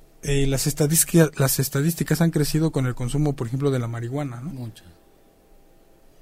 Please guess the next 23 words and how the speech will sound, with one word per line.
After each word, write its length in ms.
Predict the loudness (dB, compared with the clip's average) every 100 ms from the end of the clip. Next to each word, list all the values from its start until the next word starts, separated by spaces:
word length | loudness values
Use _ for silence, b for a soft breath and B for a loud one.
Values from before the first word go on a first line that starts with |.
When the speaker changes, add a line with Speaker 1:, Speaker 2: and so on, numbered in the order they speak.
| -20 -20 -2
Speaker 1:
Y 180 | 4 6
hay 280 | 8 6 4
trastornos 600 | 0 0 0 0 0 0
psicóticos 760 | -4 -4 -4 -4 4 4 2
y 60 | -4
tra-, 260 | -4 -4
y 160 | -4 -4
todo 280 | 0 0 2
tipo 220 | 0 -2
de 100 | -2
trastornos 420 | -4 -6 -2 -2
psicológicos 760 | -4 -8 -6 -6 -6 -8 -8 -10
y 60 | -12
psiquiátricos 600 | -8 -6 -6 -6 -8 -10
con 240 | -10 -8
el 100 | -6
uso 180 | -4 -2
de 80 | -4
la 100 | -6
marihuana, 480 | -8 -2 0 0 0
¿no? 160 | -2
Speaker 2:
Pues 560 | -4 -16 -18 -18 2
ya 60 | 4